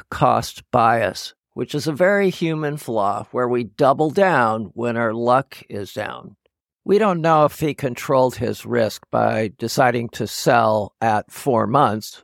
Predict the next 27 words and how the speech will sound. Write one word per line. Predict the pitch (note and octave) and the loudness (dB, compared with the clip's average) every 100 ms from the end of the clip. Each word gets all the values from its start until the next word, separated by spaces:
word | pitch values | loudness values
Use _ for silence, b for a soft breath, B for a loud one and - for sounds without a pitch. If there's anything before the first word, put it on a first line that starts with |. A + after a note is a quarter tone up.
| _ | _
which | A2+ A2+ A2 | -4 -2 -2
is | G2 - - - _ | -4 -8 -16 -20 _
what | G#2 G2+ | -2 2
he | |
actually | G2+ G2+ - F#2+ | 2 0 -2 -2
did. | A2+ D#3 G2+ F#2 _ _ _ _ _ - | 2 2 2 -4 _ _ _ _ _ -2
But | C3+ | 0
you | D#3 G3 | 2 2
can | C4 F3 | 2 -2
do | C3 G#2+ | -2 -6
that. | - - - - - | -8 -10 -12 -16 -2
You | D#3 F#3 | 0 2
can | G3+ D#3+ | 0 0
make | D#3 D#3+ | 0 0
a | C3+ | -2
decision | - B2+ - D3+ D3 C3 A#2+ A2 | -2 -2 0 0 0 0 -2 -2
in | C3 F3+ | -2 0
advance | G3 C3+ B2+ A2 G2+ - - G#2+ | 0 2 0 0 -4 -10 -16 -2
that | A#2 F#2 | 0 0
you | C3+ C3+ | 2 4
are | C3 B2 | 4 2
going | B2 A#2 A#2 G#2+ | 0 0 0 -4
to | - B2+ A2+ G#2 G2+ _ _ | -6 -2 -2 -2 -6 _ _
complete | - B2 - - F3+ E3 - | -10 -10 -8 0 2 2 -2
your | A2 F2+ | -4 -4
partial | - D3+ D3 - C#3+ | -2 0 0 0 -4
project | - E3+ D3+ C3 A2+ F2 F#2 | 0 2 4 2 -2 -4 -6